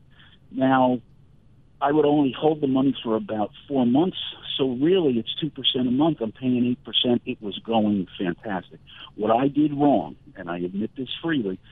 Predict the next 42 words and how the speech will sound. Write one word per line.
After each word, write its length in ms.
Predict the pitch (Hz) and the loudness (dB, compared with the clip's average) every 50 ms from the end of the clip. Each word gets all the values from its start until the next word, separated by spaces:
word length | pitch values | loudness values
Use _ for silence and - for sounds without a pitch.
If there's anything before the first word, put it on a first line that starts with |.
| - - - - - - - | -20 -20 -18 -18 -20 -18 -8
was 160 | - 131 131 - - | -4 -4 -4 -2 0
some 140 | 156 151 160 | 2 2 2
of 80 | 151 | 4
the 160 | 139 139 143 139 | 2 2 2 2
information 600 | 127 - 131 123 127 123 127 123 - 127 120 113 | 0 0 -2 0 2 2 2 2 2 0 2 0
that 140 | 107 101 | 0 -2
we 80 | 107 104 | -6 -8
used 320 | 98 107 113 113 113 - | -4 -2 -2 -2 -2 -4
on 260 | 110 98 101 104 98 107 | -4 -4 -4 -2 0 2
loan 260 | 127 147 156 151 117 | 2 2 4 2 0
applications 720 | 92 90 - - - - - 85 82 - - 113 107 107 | -2 -4 -8 -12 -20 -16 -16 -14 -8 -8 -8 -6 -6 -6
were 140 | 127 143 147 | -4 -2 0
not 180 | 156 156 147 143 | 2 2 2 4
accurate. 440 | 147 147 135 - - - - - - - _ - - - - - - - - - | 2 2 0 -2 -8 -16 -20 -20 -20 -20 _ -20 -20 -20 -20 -20 -20 -20 -20 -8
But 160 | - 113 120 120 | -6 -2 -2 0
it 100 | 107 - | -2 -2
was 220 | 113 110 - - | -2 -2 -2 -2
just 180 | 123 113 101 - - | -2 -2 -4 -6 -8
the 60 | - | -10
course 560 | - - - - 127 123 123 - - - - - - | -16 -10 -2 0 2 2 2 0 -4 -6 -8 -10 -10
of 240 | 104 104 110 107 98 - - - | -6 -2 -2 -2 -4 -6 -10 -8
doing 320 | 120 120 117 113 107 104 | -4 0 2 2 2 0
business, 520 | 98 - 147 175 175 - 156 156 156 139 - - - | -2 -2 -2 -2 -2 0 0 0 0 0 -2 -6 -6
and 340 | - 120 120 117 113 113 113 - - - - - - _ - | -4 -2 0 2 2 0 -2 -4 -8 -18 -20 -20 -20 _ -4
I 120 | 151 156 | -2 0
was 220 | 156 156 147 120 107 | 2 2 0 0 -2
wrong. 320 | 104 98 104 87 - - - - - _ - - - - - - | -2 -2 -2 -2 -4 -8 -16 -20 -20 _ -20 -20 -20 -20 -16 -12
I 200 | 101 98 101 101 - - - | -8 -8 -8 -8 -8 -8 -4
paid 200 | 143 135 131 117 | -2 0 0 0
the, 100 | 107 - - _ - 104 | -2 -8 -10 _ -18 -6
uh, 160 | 101 101 - | -4 -4 -4
price 340 | - - - 143 156 180 170 - - | -4 -6 -2 0 0 2 0 0 0
for 120 | - 180 | -2 0
that, 260 | 160 170 180 185 - - - - - - - - - - | 2 2 2 2 -2 -8 -18 -20 -20 -20 -20 -20 -8 -6
but 160 | 135 120 - - | -6 -6 -6 -8
this 180 | 139 160 160 - - | -6 -6 -6 -4 -2
is 180 | 160 147 - - | -2 -2 -2 -4
why 520 | 123 123 127 131 131 131 131 131 127 123 - - - - - - - - - - - - | -4 -2 0 0 2 2 2 2 2 0 -2 -8 -12 -14 -14 -16 -18 -20 -20 -20 -20 -14
I 80 | - 131 | -14 -14
believe 680 | 127 - 139 123 117 123 127 147 151 151 147 143 120 110 | -4 -2 0 0 0 2 2 2 2 2 0 0 0 0
at 200 | 107 - - - | 0 -2 -2 -8
this 140 | 127 120 | -8 -8